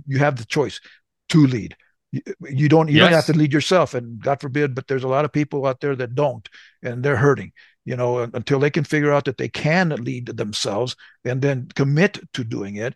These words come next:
Speaker 1: and do it. It's bad. Time is, ba-, uh, life is bad for them. So yeah, we can, well, if we take the opportunity. But so, so here's, I think, uh, an important part of this process, Google,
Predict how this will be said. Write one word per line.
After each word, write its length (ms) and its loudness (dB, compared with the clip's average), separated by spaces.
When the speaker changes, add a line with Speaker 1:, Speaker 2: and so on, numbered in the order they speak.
Speaker 1:
and 300 2
do 220 6
it. 240 0
It's 140 -4
bad. 420 2
Time 180 2
is, 160 -10
ba-, 160 -6
uh, 300 -2
life 240 2
is 100 -6
bad 240 0
for 160 -8
them. 120 -12
So 340 0
yeah, 260 4
we 180 -2
can, 560 -2
well, 200 0
if 160 0
we 80 2
take 220 0
the 100 -2
opportunity. 680 -4
But 260 4
so, 220 4
so 180 4
here's, 580 6
I 120 2
think, 440 0
uh, 140 -2
an 120 -4
important 420 0
part 220 2
of 80 -4
this 140 -4
process, 460 -4
Google, 380 -8